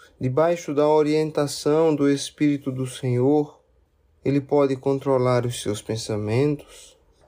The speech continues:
os seus sentimentos e os seus atos. Ele não permite que essas áreas de sua vida sejam dominadas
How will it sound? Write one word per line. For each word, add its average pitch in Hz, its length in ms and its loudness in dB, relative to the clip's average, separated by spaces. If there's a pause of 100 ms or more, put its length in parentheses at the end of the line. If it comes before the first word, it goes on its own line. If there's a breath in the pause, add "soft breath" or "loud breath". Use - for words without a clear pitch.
(500)
os 117 140 -6
seus 117 280 -2
sentimentos 127 1300 -2 (640)
e 131 120 0
os 131 180 -2
seus 135 380 0
atos. - 840 -6 (880 loud breath)
Ele 156 200 2
não 202 180 4
permite 202 640 -2
que 147 840 0 (400)
essas 147 360 0
áreas 165 420 2
de 139 140 -2
sua 139 320 2
vida 147 400 0
sejam 156 480 0
dominadas 156 1080 0